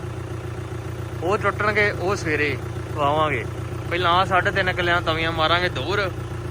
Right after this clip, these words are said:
ਤੇ ਮੁੜ ਕੇ ਮਾਰਾਂਗੇ ਇਹਨਾਂ 'ਚ ਸੁਹਾਗਾ, ਮੁੜ ਕੇ ਬੀਜਾਂਗੇ ਇਹ 'ਚ ਕਣਕ। ਇੱਧਰ ਆਪਣੀ ਮਟਰੀ ਸਾਰੀ ਪਈ ਹੈ ਜੇ, ਤੇ ਉਹ ਢਾਈ ਕਿੱਲੇ ਪਰਲੇ ਆ,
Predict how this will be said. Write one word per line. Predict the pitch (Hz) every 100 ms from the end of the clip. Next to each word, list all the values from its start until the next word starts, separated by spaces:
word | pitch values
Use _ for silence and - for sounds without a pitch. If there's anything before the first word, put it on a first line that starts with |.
| - 175
ਤੇ | 180 180 180 175 165
ਮੁੜ | 175
ਕੇ | 180 190
ਮਾਰਾਂਗੇ | 180 170 185
ਇਹਨਾਂ | 190 190
'ਚ | 190
ਸੁਹਾਗਾ, | 185 180 131 104 - - - - - -
ਮੁੜ | -
ਕੇ | 214
ਬੀਜਾਂਗੇ | 196 202 226
ਇਹ | 214
'ਚ | 202
ਕਣਕ। | 151 131 - 127 - - - - - - - - - - - - - - - - - - - - - - - - - - - - - - - - - - - - 180
ਇੱਧਰ | 214 247
ਆਪਣੀ | 247 233 226
ਮਟਰੀ | 214 202 196 208
ਸਾਰੀ | 185 180 220
ਪਈ | 196 160
ਹੈ | 196
ਜੇ, | 190 185 160 - - - - - - -
ਤੇ | 190 175 180 175 -
ਉਹ | 165 180 196 202 - - - -
ਢਾਈ | 202 180
ਕਿੱਲੇ | 165 160
ਪਰਲੇ | 165 165 - 180 185
ਆ, | 165